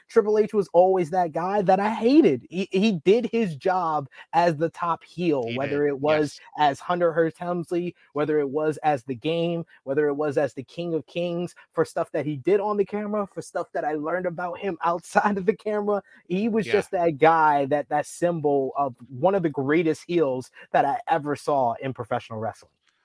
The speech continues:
Speaker 2: I completely agree, man. When he was a heel, he made you hate him with, uh, with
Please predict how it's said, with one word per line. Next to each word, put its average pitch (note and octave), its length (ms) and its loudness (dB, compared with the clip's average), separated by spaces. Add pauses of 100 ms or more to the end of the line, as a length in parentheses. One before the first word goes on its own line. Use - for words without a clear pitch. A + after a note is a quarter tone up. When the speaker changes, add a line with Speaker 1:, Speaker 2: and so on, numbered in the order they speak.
(160)
Speaker 2:
I G3+ 100 -6
completely D3 500 -12
agree, A#2 280 -8
man. A2+ 400 -6
When B2+ 140 -10
he B2+ 180 -12
was G3 220 -4
a F3+ 60 -6
heel, D3+ 340 -6
he D3 260 -10
made B2+ 380 -10
you B2 140 -8
hate A#2 340 -4
him B2+ 300 -6 (180)
with, A2 280 -6
uh, A#2 260 -10
with G#2+ 200 -10